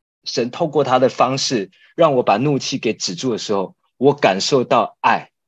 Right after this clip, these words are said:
因为他知道我生气，他在抚平我的情绪。爱需要用生命去体会，他没有办法复制，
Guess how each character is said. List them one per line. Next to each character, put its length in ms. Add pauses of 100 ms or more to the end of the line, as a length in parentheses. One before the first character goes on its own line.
(200)
因 80
为 60
他 540 (140)
知 160
道 160
我 340
生 240
气， 320 (140)
他 120
在 140
抚 200
平 200
我 100
的 100
情 260
绪。 280 (600)
爱 200 (120)
需 200
要 180
用 340 (180)
生 320
命 300
去 160
体 340
会， 320 (360)
他 200
没 120
有 80
办 200
法 140
复 300
制， 380